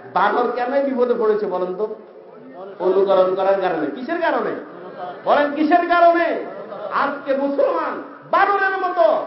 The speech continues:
ইহুদি খ্রিস্টানের অনুকরণ করার কারণে আজকে মুসলমানেরও বানর যে দশা হচ্ছে,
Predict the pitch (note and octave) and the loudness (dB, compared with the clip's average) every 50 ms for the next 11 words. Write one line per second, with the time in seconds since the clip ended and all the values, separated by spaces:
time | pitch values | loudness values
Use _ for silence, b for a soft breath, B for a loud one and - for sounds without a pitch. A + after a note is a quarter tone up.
0 | - - - - E4 G4 G4+ G4 A4 - - - - - F#4+ F#4 F#4 F4+ E4+ E4+ | -8 -12 -10 -2 2 4 4 4 4 2 2 0 -2 2 2 2 4 6 4 4
1 | E4 G4 G#4+ A#4+ - - D5+ - F#4+ F#4 F#4+ F#4+ F#4+ F4+ F#4 F4+ F4 F4+ E4+ F4 | 6 4 4 4 4 4 4 4 6 4 2 0 0 0 0 0 0 0 0 0
2 | E4 E4+ E4+ E4 D4+ A3+ - - - - - - - - - A3 C4+ B3+ - - | 0 0 0 -2 -4 -4 -6 -8 -12 -16 -18 -20 -16 -10 -8 -8 -6 -8 -8 -2
3 | - C4+ A#3+ A3 C4+ D4 - G#4+ B4+ B4 E4+ E4 D#4 D#4 D#4 D#4 D4+ D4+ D4 D4 | 0 0 0 2 0 0 2 2 4 4 4 4 4 4 6 6 6 6 6 2
4 | - - - - - - A3 B3+ C#4+ C#4+ D4+ D#4 D4+ D4+ D4 - D4+ D4+ D#4 D#4 | 0 -4 -10 -14 2 4 6 6 6 6 6 4 4 4 0 -2 -2 -2 0 2
5 | E4+ E4+ E4 F4 F#4+ F#4 G4 - - G#4+ | 2 2 2 2 0 0 -2 -4 0 0